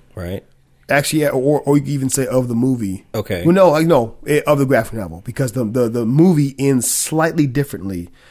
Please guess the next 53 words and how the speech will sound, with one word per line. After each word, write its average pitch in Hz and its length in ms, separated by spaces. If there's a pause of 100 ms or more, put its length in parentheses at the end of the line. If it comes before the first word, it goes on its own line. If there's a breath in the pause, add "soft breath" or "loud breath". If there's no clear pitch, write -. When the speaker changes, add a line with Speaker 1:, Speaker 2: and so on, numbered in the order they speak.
(120 soft breath)
Speaker 1:
Okay. 87 240
Speaker 2:
uh, 101 440
than 117 380
the 107 80
graphic 104 320
novel. 85 200
So, 135 120
Speaker 1:
Which 127 80
Speaker 2:
yeah. 101 100
Speaker 1:
will 87 60
change 82 580
what 82 260 (220)
these 80 160
people 80 220
do 80 140
in 73 80
this 78 160
world. - 240 (280)
Speaker 2:
Yes. 117 800
Speaker 1:
Okay. - 160
Speaker 2:
Because 151 240
there's, 156 160
there's 147 200
something 175 180
that 147 100
they 143 120
do 135 220
in 123 60
the 113 80
graphic 120 380
novel, 104 280
the 107 60
way 110 160
it 107 100
ends, 135 440 (160)
Speaker 1:
Mm-hmm. 85 60
Speaker 2:
cinematically 143 1080 (120)
would 123 140
have 123 120
been 120 200
very 113 320
difficult 113 400
to 95 60
justify 101 760 (120)
in 117 160
a 107 40
movie. 123 480 (300 loud breath)
So - 140
they 113 80
made 120 160
a 120 60
slight 127 400
change. 139 540